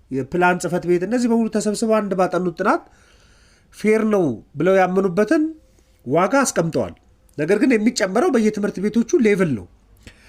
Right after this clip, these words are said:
አንደኛ፣ ሁለተኛ፣ ሶስተኛ እና አራተኛ የሚባል ደረጃ አለ። አራተኛ የሚባለው በጣም ጥሩ ትምህርት ቤት ተብሎ የሚታሰበው ነው በጥራት አንጻር።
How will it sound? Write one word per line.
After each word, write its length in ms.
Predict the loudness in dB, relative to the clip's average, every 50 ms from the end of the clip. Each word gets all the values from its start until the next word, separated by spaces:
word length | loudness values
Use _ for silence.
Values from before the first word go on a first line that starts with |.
| -20 -20 -20 -20 -16 -12
አንደኛ፣ 240 | -8 -4 0 0 2 2
ሁለተኛ፣ 360 | 2 0 0 -2 -2 -2 0 -2 -2
ሶስተኛ 320 | -4 -6 -6 -6 -6 -4
እና 140 | -2 0 0
አራተኛ 360 | 2 0 0 0 -2 -2 0 0
የሚባል 440 | 0 0 -2 -2 -2 -2 -2 0 -2 -4 -8 -14 _ _ -6
ደረጃ 320 | -2 0 2 2 2 2 0
አለ። 140 | 0 0 0 0
አራተኛ 360 | 0 0 -2 -2 -2 -2 -2
የሚባለው 420 | -2 -2 -2 0 0 0 0 0 0
በጣም 260 | -2 -2 -2 -4 -4
ጥሩ 180 | -4 -4 0 2 2 2 0 -2 -6 _ _ _
ትምህርት 260 | -6 -4 -4 -2 0
ቤት 140 | -2 0 0
ተብሎ 160 | 0 0 0
የሚታሰበው 540 | 0 0 -2 -4 -4 -4 -4 -4 -4 -4 -2
ነው 100 | -2 -2
በጥራት 360 | -2 -2 -2 0 -2 -2 -2
አንጻር። 300 | -2 -4 -6 -6 -10 -12